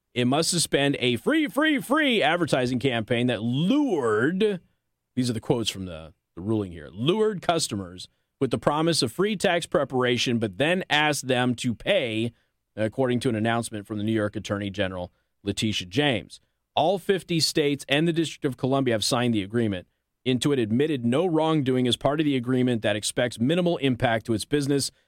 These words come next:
from im-, implementing changes, according to the company's statement. And it's only a hundred forty-one million dollars. And it's only benefiting low-income people.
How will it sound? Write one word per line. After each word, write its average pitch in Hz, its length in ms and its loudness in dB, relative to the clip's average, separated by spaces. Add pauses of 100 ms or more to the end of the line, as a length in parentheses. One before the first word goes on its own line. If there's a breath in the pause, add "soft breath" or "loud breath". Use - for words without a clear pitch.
(160)
from 120 140 0
im-, 139 260 0
implementing 135 420 0
changes, 135 460 2
according 113 320 -2
to 107 60 -8
the 107 80 -14
company's 101 360 -4
statement. 78 360 -8 (420)
And 127 200 2
it's 123 100 0
only 175 200 2
a 131 40 2
hundred 123 240 0
forty-one 104 320 -4
million 90 260 -10
dollars. 65 340 -10 (840)
And 139 100 2
it's 131 80 0
only 185 160 2
benefiting 120 420 0
low-income 95 420 -8
people. - 320 -20